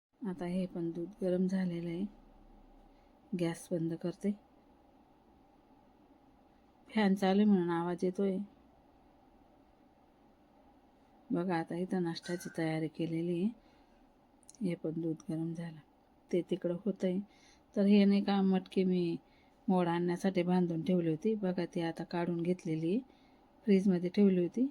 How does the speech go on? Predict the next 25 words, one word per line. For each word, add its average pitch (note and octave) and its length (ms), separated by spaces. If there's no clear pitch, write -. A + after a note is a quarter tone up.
आणि F3+ 160
बघा, F3 220
पाण्यामध्ये F3 540
टाकून E3+ 380
दिलेली F3 360
आहे. F#3 120
धुतलेली G#3 460
होती A#3+ 200
तशी G3 200
ती, A#3 180
पण G3+ 260
तरीसुद्धा G3+ 500
आता A#3 200
परत F#3+ 200
धुवून F#3+ 320
घेते. F3 340
गॅस F#3 220
पेटवून F3+ 320
मी F3 140
इथं F3+ 160
कढई F3 300
ठेवलेली F#3 460
आहे - 20
मटकी F#3 400
शिजवण्यासाठी. E3 800